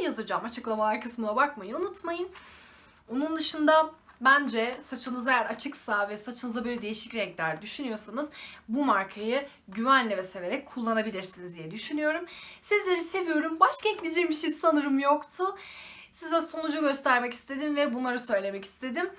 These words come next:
Ben gerçekten memnun kaldım. Çok uygun fiyatlı bir şekilde saçlarınızı farklı farklı renklere boyamak istiyorsanız bu markayı güvenle tercih edebilirsiniz.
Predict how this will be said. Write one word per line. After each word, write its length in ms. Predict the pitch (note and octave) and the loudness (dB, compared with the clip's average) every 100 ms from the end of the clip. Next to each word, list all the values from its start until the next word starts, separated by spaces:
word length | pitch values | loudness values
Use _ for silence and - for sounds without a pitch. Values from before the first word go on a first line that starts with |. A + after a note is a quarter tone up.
| - - - D4 | -18 -20 0 6
Ben 300 | D4 D#4 - A3+ | 8 6 0 4
gerçekten 560 | C#4+ C4+ A#3+ A#3 G3+ | 4 4 -2 -2 -2
memnun 280 | B3 D#4 E4 | -2 -4 -4
kaldım. 440 | D4+ D#4+ D#4 F4 | 2 4 4 2
Çok 260 | F4 A4 - | -4 -6 -4
uygun 280 | E4 D4+ D#4+ | -2 -2 -2
fiyatlı 400 | D4+ C#4 C4+ B3 | 2 2 2 -2
bir 40 | |
şekilde 380 | - D4 A#3+ A#3+ | -4 -4 -6 -6
saçlarınızı 640 | A#3+ D#4 D4 C4+ A#3 A#3 | 0 0 0 -2 -4 -4
farklı 360 | - C4+ C4+ D4 | 0 2 2 0
farklı 340 | C#4+ A#3+ A3+ | 2 2 0
renklere 420 | A3+ A3 F#3 F3+ | -4 -6 -8 -8
boyamak 280 | G#3+ A3+ F3+ - | -4 -6 -6 -10
istiyorsanız 640 | C#4 - G3+ - F#3+ D#4+ D#4+ - - - - - | -10 -8 -8 -8 -6 -6 -8 -14 -16 -16 -18 -12
bu 140 | C#4 D#4 | -2 6
markayı 400 | B3 G#3+ A#3+ A3+ | 6 6 2 2
güvenle 360 | D4+ A#3 D#4 | 4 4 4
tercih 380 | E4 D4+ C4+ B3+ | 0 2 2 2
edebilirsiniz. 680 | A#3+ A3 G3 F#3+ - D#4 F#4 | 0 0 -2 -4 -4 -4 -6